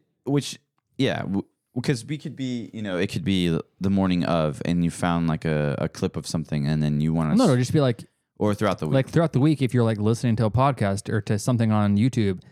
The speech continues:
Speaker 2: be like, "Oh, that'd be a great clip to, like, put in," and you save it, put it in one of these, and you can play it and then, like, expand upon it. Pretty cool.
Speaker 1: It's pretty cool.
Speaker 2: It's fucking wild.
Speaker 1: Um,
Speaker 2: I already have in, things in mind that I've, uh, I've got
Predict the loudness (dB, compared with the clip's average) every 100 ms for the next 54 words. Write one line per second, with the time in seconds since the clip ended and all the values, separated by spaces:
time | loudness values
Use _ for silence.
0 | _ _ -4 0 2 2 2 0 -2 -4
1 | -4 -4 -2 -2 -4 -4 -2 0 0 0
2 | 0 0 0 0 2 2 -2 -6 _ _
3 | _ _ _ -2 0 2 2 2 2 0
4 | 2 0 0 0 2 2 2 0 2 0
5 | -2 -6 -4 -2 0 0 -4 -4 -10 _
6 | -4 -2 2 0 0 -6 -8 -6 -6 -6
7 | -6 -6 -10 -8 -2 0 2 2 2 0
8 | -8 _ _ _ _ _ _ -4 0 2
9 | 2 2 2 2 2 4 2 0 -6 -20
10 | -20 -6 -4 -2 -2 0 2 2 2 2
11 | 0 -4 -6 -2 -2 -2 -2 -2 -4